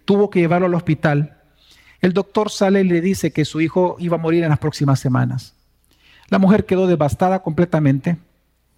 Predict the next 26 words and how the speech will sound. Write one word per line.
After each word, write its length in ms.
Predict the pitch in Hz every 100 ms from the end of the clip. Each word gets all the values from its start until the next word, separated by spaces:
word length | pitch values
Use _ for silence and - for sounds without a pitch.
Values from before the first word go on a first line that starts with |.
| _ _ _ _ - - - - - _
y 160 | 208 220
ella 360 | 226 185 165 131
le 100 | 175
tomó 240 | 165 175
la 80 | 180
mano 240 | 180 180
al 140 | 165 165
niño. 400 | 170 190 220 220
El 100 | 175
niño 180 | 185
ya 80 | 170
sabía 360 | 151 156 185 175
que 100 | 170
él 80 | 165
iba 140 | 156
a 20 |
morir 500 | 147 131 156 240 - _ _ _ _ _ _ - - -
y 760 | 170 170 170 165 151 165 - _ _
le 120 | 175
toma 260 | 180 226 247
la 100 | 226
mano 260 | 196 214
y 20 | 214
le 100 | 196
pregunta: 440 | 185 202 208 175
"Hijo, 500 | 185 180 185 151 -